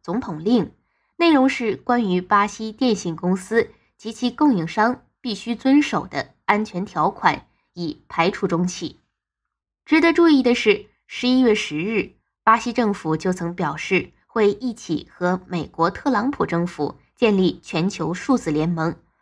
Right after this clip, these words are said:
把中国控制的技术排除在外。上述美巴合作是在美国副国务卿克拉奇访问巴西期间促成的。他提醒巴西不要购买中企的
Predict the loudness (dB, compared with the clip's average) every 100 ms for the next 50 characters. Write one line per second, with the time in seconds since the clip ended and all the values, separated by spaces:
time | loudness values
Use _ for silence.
0 | _ 0 0 2 2 2 2 0 2 0
1 | 0 0 -2 -2 0 -2 -2 -6 -6 _
2 | -2 0 0 0 0 2 2 0 -4 _
3 | _ _ _ _ 2 4 6 4 4 2
4 | 2 2 2 0 0 2 0 -2 _ -8
5 | -2 0 0 0 -2 -2 0 -2 -2 -2
6 | 0 2 2 0 0 0 0 _ _ _
7 | 0 2 2 0 -4 -4 -6 _ 0 2
8 | -2 0 0 0 -4 -12 -10 -4 0 0
9 | -2 _ -4 -2 -2 -4 -4 -6 -10 _
10 | _ _ 2 2 0 -4 -4 -2 -2 -2
11 | -4 -6 -6 _ _ 2 4 4 4 4
12 | 4 2 0 0 0 -2 -8 -8